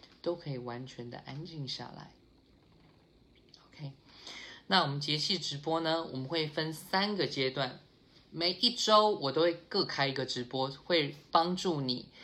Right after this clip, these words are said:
在你阅读跟聆听的时候知道每一周的重点。这一周的重点，最重要的是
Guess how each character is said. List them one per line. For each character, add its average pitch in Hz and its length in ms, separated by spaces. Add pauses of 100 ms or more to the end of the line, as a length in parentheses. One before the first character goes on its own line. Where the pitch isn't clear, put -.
(200)
在 139 480 (400)
你 139 380
阅 175 180
读 123 340
跟 151 300
聆 131 180
听 143 200
的 135 100
时 127 200
候 131 180
知 147 280
道 139 200
每 123 160
一 127 80
周 127 180
的 123 100
重 135 320
点。 - 200 (440)
这 214 140
一 233 140
周 226 180
的 190 100
重 156 280
点， 131 260
最 185 160
重 165 320
要 127 180
的 143 120
是 - 280